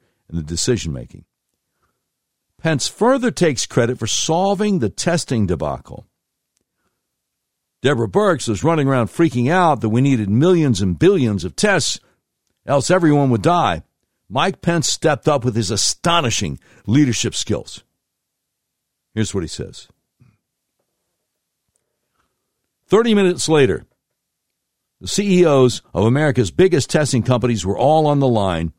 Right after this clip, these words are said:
including LabCorp and Quest Diagnostics. We explained the testing crisis and made it clear that we wanted the industry to work together. I told them that the pharmaceutical companies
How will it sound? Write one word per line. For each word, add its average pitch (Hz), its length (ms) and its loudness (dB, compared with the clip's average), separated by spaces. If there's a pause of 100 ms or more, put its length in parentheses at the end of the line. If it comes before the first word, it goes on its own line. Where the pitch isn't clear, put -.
(520)
including 120 480 2
LabCorp 139 760 0 (160)
and 90 160 -4
Quest - 460 -2
Diagnostics. 98 880 -4 (1700)
We 120 100 0
explained 165 480 0
the 117 80 2
testing 147 420 -2
crisis 135 520 -2 (640)
and 92 100 0
made 117 160 2
it 92 100 -6
clear 151 240 2
that 113 120 0
we 101 120 -2
wanted 123 380 0
the 92 140 -4
industry 139 500 -2 (560)
to 120 100 -2
work 98 240 -2
together. 78 460 -6 (880)
I 110 160 -2
told 156 280 -2
them 143 140 2
that 101 80 -4
the 87 120 -8
pharmaceutical 139 680 0
companies 135 440 -2